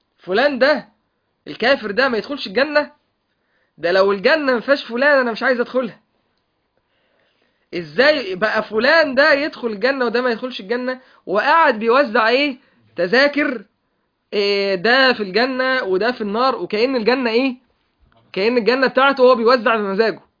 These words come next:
وكأن مفيش وحي ومفيش آيات محكمة إن المسلم في الجنة وإن الكافر في النار. هو عايز إيه؟ عايز أجامل، عايز أطلع لذيذ، فعلى حساب إيه؟ على حساب ديني، فبوجب على حساب جنة ربنا،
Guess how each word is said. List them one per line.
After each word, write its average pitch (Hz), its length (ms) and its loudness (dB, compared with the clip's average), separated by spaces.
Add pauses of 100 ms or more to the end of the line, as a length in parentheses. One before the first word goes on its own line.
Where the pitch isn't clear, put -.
(460)
وكأن 226 400 0
مفيش 226 280 -4
وحي 208 420 0 (360)
ومفيش 185 340 -6
آيات 240 280 -2
محكمة 247 580 -2 (340)
إن 190 140 -2
المسلم 226 460 -2
في - 100 -10
الجنة 254 380 0
وإن 220 160 0
الكافر 233 320 -4
في - 100 -12
النار. 175 320 -8 (540)
هو 233 140 4
عايز 233 340 2
إيه؟ 262 380 -2
عايز 202 300 0
أجامل، 202 400 -2 (240)
عايز 196 280 -2
أطلع 214 340 -2
لذيذ، 180 480 -4 (440)
فعلى 190 380 0
حساب 254 320 0
إيه؟ 262 280 -2 (1120)
على 180 180 0
حساب 240 300 -2
ديني، 208 340 -4 (680)
فبوجب 247 580 0
على 220 200 2
حساب 247 260 -2
جنة 254 300 0
ربنا، 180 400 -4